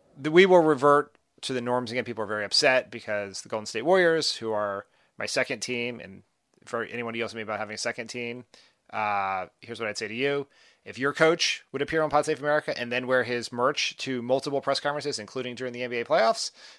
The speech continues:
then I would consider supporting your, your other team as well.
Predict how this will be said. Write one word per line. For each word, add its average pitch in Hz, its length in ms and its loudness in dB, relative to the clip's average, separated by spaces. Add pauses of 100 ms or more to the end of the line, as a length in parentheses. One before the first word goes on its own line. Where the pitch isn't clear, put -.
then 139 160 0
I 135 160 6
would 139 220 -4
consider 127 300 -4
supporting 117 380 -4
your, 107 320 -6
your 120 200 -6
other 107 100 -4
team 101 220 -12
as 101 120 -12
well. 87 220 -10